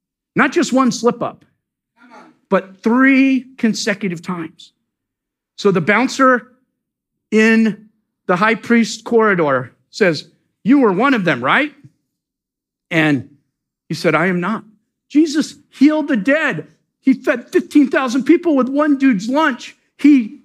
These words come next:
taught and preached. They camped out together. They spent three years together. Peter wasn't just a follower on Instagram. He followed Jesus in real life. And yet,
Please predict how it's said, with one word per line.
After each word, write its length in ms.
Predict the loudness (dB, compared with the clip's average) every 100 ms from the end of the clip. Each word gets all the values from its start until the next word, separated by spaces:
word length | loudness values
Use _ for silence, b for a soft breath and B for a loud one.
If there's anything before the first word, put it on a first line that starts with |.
| -16
taught 420 | -4 0 0 0
and 160 | -2 -2
preached. 360 | 0 0 0
They 120 | 0 -2
camped 400 | 0 0 0 0
out 280 | -2 -2
together. 600 | -2 0 0 0 -4 -6 _ _ _ _
They 180 | 0 2
spent 540 | 0 0 0 0 -4
three 600 | -2 2 4 4 4 2 B B
years 680 | -6 -2 0 2 2 0 -2
together. 800 | -2 0 2 2 2 0 -2 -8 -20 _ _ _ _ _ _ _
Peter 240 | 0 0 2
wasn't 280 | -2 -2 -2
just 200 | -4 -4
a 40 |
follower 540 | -4 -2 -2 -2 0
on 140 | 0 2
Instagram. 800 | 0 0 -2 0 0 0 -4 -12 _
He 140 | -2 -2 _
followed 500 | -2 -2 0 -2 -2
Jesus 440 | 0 0 0 -2 0
in 140 | 0
real 220 | 2 0
life. 500 | -2 -2 -2 -4 -6 _ _ _ _ _ _ _
And 400 | -2 0 0 -4 -4
yet, 340 | 0 2 0